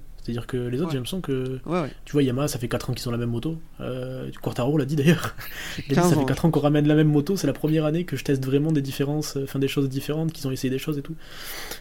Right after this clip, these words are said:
Speaker 1: Donc, euh, donc voilà, mais j'ai l'impression que vraiment, eux et Ducati, euh, c'est des constructeurs qui sont quand même assez inspirés et, euh, qui apportent des nouvelles choses, qui tentent des choses. Et c'est cool en vrai.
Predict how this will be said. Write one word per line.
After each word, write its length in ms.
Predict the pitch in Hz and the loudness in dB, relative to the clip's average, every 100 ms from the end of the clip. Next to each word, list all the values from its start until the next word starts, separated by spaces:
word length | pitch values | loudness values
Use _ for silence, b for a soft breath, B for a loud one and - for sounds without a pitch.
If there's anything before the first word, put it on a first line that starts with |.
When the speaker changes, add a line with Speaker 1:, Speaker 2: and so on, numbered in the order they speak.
| - 123 | -12 -6
Speaker 1:
Donc, 280 | 120 120 127 | -4 -4 -4
euh, 300 | 123 127 131 131 | -4 -4 -6 -8
donc 260 | 123 127 - | -8 -8 -6
voilà, 180 | 147 175 | -4 -2
mais 160 | 135 | -2
j'ai 80 | 120 | -2
l'impression 240 | 143 196 190 | -2 -4 -2
que 100 | 151 | -2
vraiment, 480 | 139 135 160 165 - - | 0 0 -2 -4 -6 2
eux 100 | 160 | 2
et 60 | |
Ducati, 520 | 143 143 139 - 220 214 | 2 -2 -4 -4 -8 -6
euh, 280 | 151 160 156 | -6 -6 -8
c'est 220 | - 131 | -6 -4
des 380 | 135 131 131 131 | -2 -2 -2 -4
constructeurs 460 | - 123 - - - | -6 -8 -6 -4 -4
qui 200 | - 120 | -4 -4
sont 280 | - 120 117 | -4 -4 -4
quand 100 | 120 | -4
même 100 | 117 | -2
assez 200 | 113 - | -2 -2
inspirés 360 | 113 - 170 226 - - - - | -4 -4 -6 -6 -12 -14 -8 -2
et, 140 | 117 | 0
euh, 520 | 117 117 117 117 117 | 0 -2 -2 -2 -4
qui 180 | 113 - | -4 -4
apportent 240 | 117 165 143 | -4 0 0
des 60 | |
nouvelles 160 | 120 113 | 0 -2
choses, 160 | 131 - | -4 -6
qui 100 | 117 | -6
tentent 220 | 127 135 | -4 -2
des 80 | 127 | -2
choses. 240 | 147 156 - | -6 -8 -8
Et 20 | |
c'est 120 | - | -6
cool 160 | - 196 | -2 -2
en 60 | |
vrai. 120 | 135 | -2